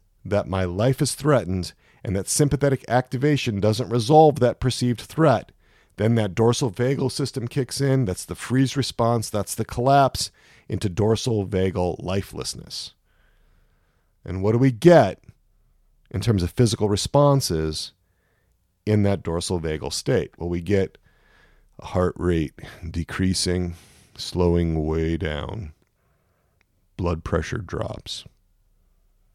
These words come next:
Body temperature decreases. Muscle tone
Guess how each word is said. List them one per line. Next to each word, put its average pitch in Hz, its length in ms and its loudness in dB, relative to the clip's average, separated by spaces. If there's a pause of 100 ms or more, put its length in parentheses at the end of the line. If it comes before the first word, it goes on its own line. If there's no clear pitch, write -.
(240)
Body 90 600 -4
temperature - 720 -8 (440)
decreases. - 880 -8 (1120)
Muscle 90 480 -4
tone - 640 -8